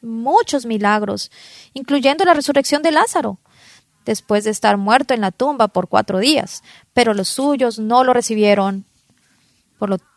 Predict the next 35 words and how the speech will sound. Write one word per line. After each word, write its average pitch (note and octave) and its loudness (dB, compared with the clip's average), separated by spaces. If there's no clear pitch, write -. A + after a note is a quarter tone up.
no G#3 0
lo G#3+ -4
recibieron, A#3+ 0
pero G3 -6
por A3 2
lo F#3+ 0
tanto, C#4 4
en C4 -2
los A#3+ -8
capítulos A#3+ -2
restantes A#3+ -2
de G#3 0
Juan B3 0
verá G#3 2
una A3 0
transición B3 -2
en A3 -2
el G#3 0
ministerio G3+ -2
de B3+ 0
Jesús, G3 -6
donde G#3 -2
él F#3+ -4
comenzará A#3+ 2
a A#3 6
dedicarse A#3+ 2
solo D4+ 2
a G4 0
sus C#4+ -6
propios A3+ -2
discípulos. G3 -4
Esa A3 -2
es B3 -6
la C#4 -2
transición. G3+ -6